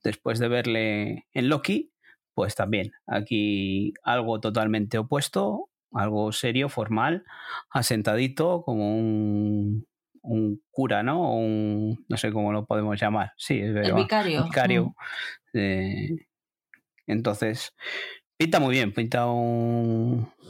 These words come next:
Speaker 1: un drama cojonudo, eh, muy bien ambientado en lo que decimos eso, eh,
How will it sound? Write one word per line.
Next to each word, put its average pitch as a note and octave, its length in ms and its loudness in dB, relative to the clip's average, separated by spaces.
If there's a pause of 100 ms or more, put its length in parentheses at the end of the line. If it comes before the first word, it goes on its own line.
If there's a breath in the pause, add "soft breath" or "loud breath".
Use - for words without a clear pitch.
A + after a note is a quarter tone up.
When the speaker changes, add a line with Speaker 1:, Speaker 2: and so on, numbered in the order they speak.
(180 loud breath)
Speaker 1:
un A2+ 260 0
drama A#2 840 2 (260)
cojonudo, B2+ 680 0 (560 loud breath)
eh, F#2+ 360 0
muy A#2 260 2
bien G#2+ 140 2
ambientado A2 480 2
en G2+ 260 0
lo G#2 100 -2
que G#2+ 60 0
decimos G#2 340 0
eso, G2 240 0
eh, G2 420 0